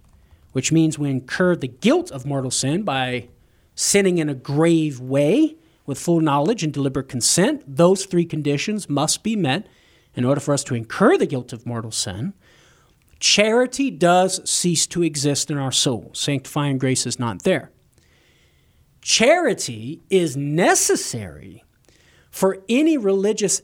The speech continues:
act that we do to have meritorious value toward our salvation. That is,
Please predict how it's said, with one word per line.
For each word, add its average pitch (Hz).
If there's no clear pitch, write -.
act 185
that 165
we 156
do 160
to 202
have 190
meritorious 214
value 170
toward 175
our 156
salvation. 143
That 175
is, 165